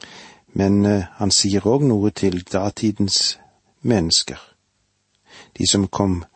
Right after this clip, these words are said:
på kollisjonskurs, for det var jo noen som gjorde det. Det degenererte folket var allerede blitt rammet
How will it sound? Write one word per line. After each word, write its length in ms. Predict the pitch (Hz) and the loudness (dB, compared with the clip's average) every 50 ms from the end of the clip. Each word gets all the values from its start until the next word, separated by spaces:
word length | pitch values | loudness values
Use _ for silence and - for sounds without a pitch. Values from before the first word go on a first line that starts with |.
| - - - - - - _ _ | -20 -20 -20 -20 -20 -20 _ _
på 360 | - - 104 92 90 87 82 - | -4 0 2 2 2 2 -2 -4
kollisjonskurs, 1300 | - - - 85 92 90 - - 110 117 147 175 - - - - - 87 - - - - - - - - _ _ _ _ _ _ _ _ _ _ _ _ _ _ _ _ _ _ _ _ | -4 -2 -2 0 2 2 0 0 0 0 -2 -2 -2 -2 -2 -2 -4 -4 -4 -4 -6 -10 -10 -10 -12 -14 _ _ _ _ _ _ _ _ _ _ _ _ _ _ _ _ _ _ _ _
for 120 | _ 123 113 | _ -2 0
det 80 | 104 | 2
var 100 | 90 82 | 2 2
jo 80 | 90 101 | 2 2
noen 200 | 110 120 131 127 | 2 2 0 0
som 140 | - 135 123 | -2 -2 -2
gjorde 280 | 120 117 110 92 85 | -2 -2 -2 -2 -4
det. 100 | - - - _ _ _ _ _ _ _ _ _ _ _ _ _ _ _ _ _ _ _ - - - - _ _ _ _ - | -6 -6 -10 _ _ _ _ _ _ _ _ _ _ _ _ _ _ _ _ _ _ _ -20 -20 -20 -20 _ _ _ _ -4
Det 140 | - 101 92 | -2 0 2
degenererte 640 | 104 120 135 135 139 131 131 110 117 107 - - 113 | 2 0 2 2 2 2 2 2 0 0 0 -2 -4
folket 600 | - - 135 135 135 - - _ - 107 92 87 | -2 -2 -2 -2 -2 -4 -8 _ -2 -2 0 2
var 240 | 90 90 85 - - - | 0 0 -2 -4 -6 -6
allerede 420 | 90 90 90 90 - 90 85 90 - | -4 -2 -2 0 -2 -2 -4 -4 -2
blitt 300 | - 92 87 - - 92 | -2 -2 -2 -4 -4 -4
rammet 800 | 95 98 104 110 101 85 87 113 131 - _ _ - - - | -2 0 2 2 2 2 2 0 0 -2 _ _ -18 -18 -18